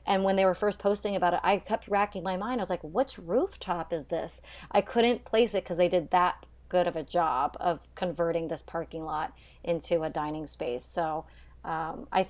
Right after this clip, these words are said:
I am hoping that this trend of just, like, more out di-, out, outdoor dining will stay. Um,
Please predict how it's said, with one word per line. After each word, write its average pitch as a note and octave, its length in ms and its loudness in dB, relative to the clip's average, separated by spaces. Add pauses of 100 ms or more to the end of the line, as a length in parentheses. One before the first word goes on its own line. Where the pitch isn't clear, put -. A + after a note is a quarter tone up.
I G3 80 6
am F#3+ 100 4
hoping A#3 600 4
that F#3 180 4
this F3+ 240 -2
trend G3 260 0
of F3+ 60 2
just, F3+ 200 -2
like, F3 180 0 (180)
more G3 320 2
out F3+ 300 2
di-, F3 440 0
out, - 360 2
outdoor F#3 680 2 (120)
dining F3+ 500 2 (540)
will F3+ 100 2
stay. D3+ 580 4 (160)
Um, E3+ 460 0